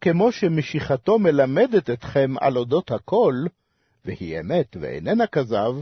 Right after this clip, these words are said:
לפי מה שלימדה אתכם, עמדו בו. ועתה, ילדיי, עמדו בו,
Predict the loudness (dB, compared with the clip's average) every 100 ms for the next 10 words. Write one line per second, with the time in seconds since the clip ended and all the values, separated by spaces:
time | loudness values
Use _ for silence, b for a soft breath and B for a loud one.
0 | -12 _ _ _ _ _ _ 0 2 2
1 | 2 0 0 0 2 0 0 2 4 2
2 | 0 0 2 2 -4 -10 _ -2 0 0
3 | 0 -2 -4 -10 -16 _ _ _ _ _
4 | _ _ _ _ -6 -4 -2 0 0 4
5 | 4 4 4 4 4 0 -4 _ _ _
6 | 0 2 2 2 0 0 0 0